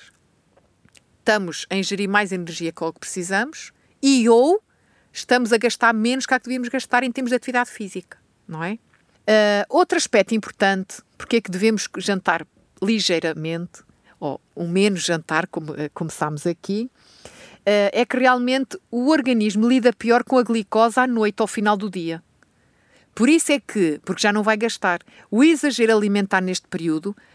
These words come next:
não é bom em termos de controle do açúcar. Outro aspecto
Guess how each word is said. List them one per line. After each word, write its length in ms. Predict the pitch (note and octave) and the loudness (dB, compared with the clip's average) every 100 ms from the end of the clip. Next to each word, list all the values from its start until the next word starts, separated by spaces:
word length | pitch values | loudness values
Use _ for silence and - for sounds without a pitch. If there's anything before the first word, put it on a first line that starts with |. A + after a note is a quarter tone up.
| _ - | _ 0
não 260 | G#3 B3+ | 4 6
é 100 | C4 | 4
bom 140 | A3 C4 | 4 2
em 80 | |
termos 220 | A#3+ C4 A#3 | 0 0 0
de 60 | |
controle 360 | - B3 B3+ B3 | 0 0 0 0
do 140 | A#3+ | -2
açúcar. 560 | C4 - G#3 - E3+ - _ _ _ _ _ _ _ | -4 -4 -6 -4 -6 -6 _ _ _ _ _ _ _
Outro 300 | C#4+ F4+ - | 2 2 0
aspecto 640 | D4 - F#3 E3+ - G#3 | -4 -2 0 -2 -4 -14